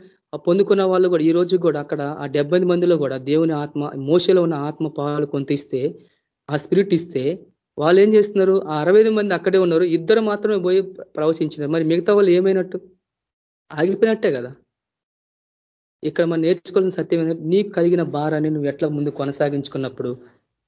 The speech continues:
నువ్వు ఏ రీతిగా నువ్వు ప్రభు కొరకు నడిపించగలవు. తర్వాత ఆ భారాన్ని నువ్వేం చేయాలా? ఇతరులకు కూడా నువ్వు పంచుకోవాలా. నీకు ఇచ్చిన తలాంతు ఇతరులు కూడా పంచుకో. నువ్వు ఒక్కడే భరించలేవు. అందుకు ఇసుకొచ్చేసింది మోషకి. ఒక దశలో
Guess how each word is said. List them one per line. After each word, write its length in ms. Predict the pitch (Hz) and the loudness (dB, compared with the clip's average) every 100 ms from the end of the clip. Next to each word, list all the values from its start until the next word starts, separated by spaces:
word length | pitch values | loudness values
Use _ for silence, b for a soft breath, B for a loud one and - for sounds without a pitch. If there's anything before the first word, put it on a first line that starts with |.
| - | -8
నువ్వు 180 | 143 143 | 0 2
ఏ 140 | 139 | 4
రీతిగా 320 | 170 175 170 165 | 6 4 4 2
నువ్వు 460 | 151 139 135 135 - - | 0 -2 -4 -6 -10 -4
ప్రభు 200 | 139 147 | -2 2
కొరకు 280 | 147 143 | 2 2
నడిపించగలవు. 720 | 135 131 135 139 135 123 120 | -2 -4 -4 -4 -2 -4 -6
తర్వాత 540 | 120 135 147 151 147 127 _ _ _ _ - | -6 -2 0 0 -2 -8 _ _ _ _ -12
ఆ 80 | 139 | -8
భారాన్ని 460 | 131 143 160 175 175 | -4 0 2 2 2
నువ్వేం 300 | 160 147 156 | 2 0 0
చేయాలా? 300 | 160 151 156 - | 0 0 -2 -6
ఇతరులకు 400 | 147 175 175 160 | -4 -2 0 0
కూడా 160 | 160 | 0
నువ్వు 200 | 160 143 | 0 -4
పంచుకోవాలా. 560 | 135 135 - 147 135 120 - _ _ _ - | -8 -10 -6 -6 -4 -8 -14 _ _ _ -6
నీకు 220 | 147 147 | -4 -2
ఇచ్చిన 240 | 156 175 | -2 0
తలాంతు 380 | 170 151 147 156 | 0 0 -2 -2
ఇతరులు 240 | 143 170 170 | 0 2 4
కూడా 120 | 175 | 2
పంచుకో. 380 | 165 143 - 143 | 0 -4 -4 -2
నువ్వు 160 | 139 | -2
ఒక్కడే 240 | 139 - 208 | 0 2 4
భరించలేవు. 640 | 165 165 175 180 151 - _ _ _ - | 4 2 0 0 -2 -2 _ _ _ -6
అందుకు 280 | 147 202 175 | 0 2 0
ఇసుకొచ్చేసింది 580 | 170 226 220 214 185 | 0 0 4 2 2
మోషకి. 420 | 151 151 - 139 - _ _ _ _ _ _ _ _ _ 143 | -4 -6 -8 -12 -14 _ _ _ _ _ _ _ _ _ -4
ఒక 140 | 143 | -2
దశలో 500 | 151 160 202 202 196 | 0 0 0 0 -4